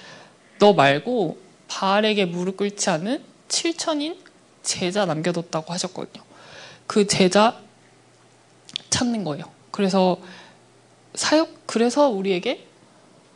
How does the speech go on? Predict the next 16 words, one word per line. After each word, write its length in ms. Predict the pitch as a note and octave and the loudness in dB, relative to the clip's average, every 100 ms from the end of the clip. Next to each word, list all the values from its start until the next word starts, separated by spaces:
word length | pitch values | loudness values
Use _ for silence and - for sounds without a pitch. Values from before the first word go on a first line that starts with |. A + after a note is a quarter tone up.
| _ _ _ _ _ _ _ _ _ _ _ _ - | _ _ _ _ _ _ _ _ _ _ _ _ -16
우리가 260 | G3+ F#3+ G3 | -10 -8 -8
사역자를 500 | - C#4 - A#3 G3 | -6 -8 -6 -6 -6
준비해야 300 | F#3+ F3+ D#3+ | -6 -8 -6
되고, 280 | D3+ A#3+ C4+ | -8 -8 -12
그래서 340 | - A3 A3 | -2 0 0
우리가 420 | G3+ F3 F3+ D#4+ - _ _ _ _ _ _ _ _ _ B3+ B3 G3 - | -2 -4 -2 -4 -6 _ _ _ _ _ _ _ _ _ -20 -20 -20 -20
훈련을 400 | - C4+ C4 A3+ | -14 -8 -6 -6
받는 260 | F3+ D#3+ D#3+ | -8 -8 -10
것이죠. 420 | - - - D#3+ D#3 _ _ _ _ _ _ _ _ - - | -10 -14 -14 -14 -16 _ _ _ _ _ _ _ _ -20 -14
그리고 540 | - F#3+ F#3 C4+ F#4 - - _ _ _ _ _ _ - | -4 -4 -2 -6 -8 -14 -20 _ _ _ _ _ _ -8
제자 300 | - G3+ A3 | -2 2 2
찾으면 560 | - A3 G3+ A3+ D#4 - | 2 0 0 -2 -4 -6
사역자랑 840 | - - C4+ B3+ - A3 C4+ - - _ _ | -10 -2 0 0 0 0 0 -4 -14 _ _
장소와 600 | - - F#3 G3 A3+ G#3+ | -12 -10 -8 -6 -4 -4
시간을 440 | G#3 A#3 A#3 A3 G3 | -4 -6 -6 -6 -6
정해서 560 | - D#3+ E3+ G#3+ F3+ | -10 -12 -6 -6 -6